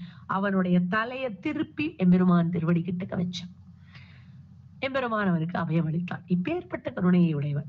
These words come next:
இந்த கதையை நம்மளுக்கு சொல்றது எது? ராமாயணம் சொல்லல, பத்ம புராணம் தான் சொல்றது. அதனால அவளுடைய காருண்யத்தை காண்பித்து கொடுக்கக்கூடிய பத்ம புராணம் எம்பெருமானுடைய திருமார்பாக இருக்கிறது, அவருடைய ஹிருதயமாக இருக்கிறது.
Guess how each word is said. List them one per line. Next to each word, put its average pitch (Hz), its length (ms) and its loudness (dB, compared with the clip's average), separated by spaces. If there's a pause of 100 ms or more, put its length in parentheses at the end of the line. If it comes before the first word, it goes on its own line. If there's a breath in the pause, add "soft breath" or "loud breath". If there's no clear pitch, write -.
இந்த 196 220 4
கதையை 196 300 -2
நம்மளுக்கு 214 200 2
சொல்றது 196 380 4
எது? 202 200 2
ராமாயணம் 226 440 0
சொல்லல, 185 360 2 (600 loud breath)
பத்ம 175 220 2
புராணம் 170 360 4
தான் 160 100 2
சொல்றது. - 320 -2 (460 loud breath)
அதனால 185 680 0 (100)
அவளுடைய 196 420 2
காருண்யத்தை 240 640 -2
காண்பித்து 220 440 -4
கொடுக்கக்கூடிய 240 880 -2 (380 loud breath)
பத்ம 254 400 -2
புராணம் 277 480 -2 (140)
எம்பெருமானுடைய 226 1000 0 (640 loud breath)
திருமார்பாக 247 680 0
இருக்கிறது, 202 760 -2
அவருடைய 190 440 2
ஹிருதயமாக 233 560 2
இருக்கிறது. 180 540 2